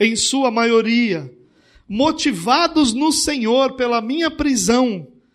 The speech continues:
estão anunciando a palavra com maior determinação e destemor." Como é que alguém poderia ficar moti-,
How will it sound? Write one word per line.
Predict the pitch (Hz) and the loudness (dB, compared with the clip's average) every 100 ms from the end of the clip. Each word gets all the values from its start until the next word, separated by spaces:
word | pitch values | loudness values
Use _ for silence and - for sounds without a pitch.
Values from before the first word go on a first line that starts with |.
| _ _ - | _ _ -10
estão | 220 - 302 | -6 -2 2
anunciando | 302 320 320 - 277 302 | 4 2 2 0 0 2
a | 294 | 0
palavra | 302 240 254 269 | 2 2 2 0
com | 269 262 | -2 -2
maior | 247 208 240 240 | 2 4 2 2
determinação | 254 254 254 240 247 233 - 202 214 240 | 0 0 -2 -2 -2 -2 -2 -2 -2 -2
e | |
destemor." | 226 220 - 247 196 185 - _ _ _ _ _ _ _ _ _ _ _ _ _ _ _ _ _ _ - _ _ _ _ _ _ 427 | -4 -6 -6 -8 -6 -8 -12 _ _ _ _ _ _ _ _ _ _ _ _ _ _ _ _ _ _ -20 _ _ _ _ _ _ -8
Como | 466 | -6
é | |
que | - | -4
alguém | 392 294 | -4 -4
poderia | 277 214 240 233 | -4 -4 0 -2
ficar | - - 226 | -2 -8 -4
moti-, | 220 220 | -4 -6